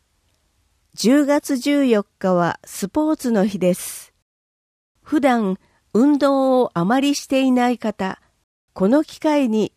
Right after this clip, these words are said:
チャレンジしてみませんか？いっぱい運動して、お腹が空いたらハロウィンオムライスをいっぱい食べましょうと言っている桑野の写真があります。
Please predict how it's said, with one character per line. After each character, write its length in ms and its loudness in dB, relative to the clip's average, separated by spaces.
チ 140 -2
ャ 40 0
レ 140 2
ン 80 2
ジ 160 -6
し 80 -8
て 140 0
み 140 2
ま 140 2
せ 200 -2
ん 100 -4
か？ 300 -4
い 60 2
っ 60 0
ぱ 160 0
い 160 -2
運 280 4
動 240 6
し 140 -8
て、 240 0
お 120 0
腹 320 0
が 80 -2
空 220 -2
い 100 -4
た 140 -2
ら 200 -2
ハ 200 -2
ロ 140 2
ウ 40 2
ィ 160 2
ン 80 0
オ 160 0
ム 160 2
ラ 140 2
イ 80 0
ス 200 -6
を 220 0
い 80 -4
っ 60 -6
ぱ 140 -2
い 60 -2
食 180 -6
べ 140 2
ま 160 0
し 140 -4
ょ 340 2
う 320 -20
と 140 0
言 100 -2
っ 40 -10
て 320 2
い 120 -2
る 280 2
桑 300 0
野 140 0
の 140 -2
写 180 -6
真 280 -2
が 140 -2
あ 60 -2
り 140 -4
ま 140 -2
す。 320 -16